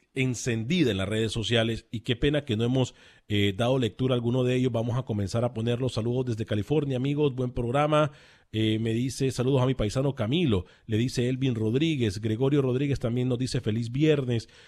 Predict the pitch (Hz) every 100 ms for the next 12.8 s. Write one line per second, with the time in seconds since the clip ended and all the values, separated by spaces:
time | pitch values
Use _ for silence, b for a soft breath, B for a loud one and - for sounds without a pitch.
0 | B B 135 135 151 160 156 135 143 139
1 | 135 151 127 143 151 143 143 120 123 123
2 | 120 120 147 143 156 156 151 143 131 120
3 | - 131 160 147 135 120 110 95 76 -
4 | b b b b 113 110 117 110 135 143
5 | 139 117 131 143 131 127 139 - 135 160
6 | 165 131 101 - - - 131 170 151 127
7 | 165 - 110 - 143 117 123 139 127 113
8 | 107 104 - 156 127 110 113 117 117 -
9 | 107 123 117 110 123 - 101 120 110 107
10 | 95 98 87 - - - b b b b
11 | b 113 113 107 110 104 131 123 117 127
12 | 143 139 120 147 165 175 127 -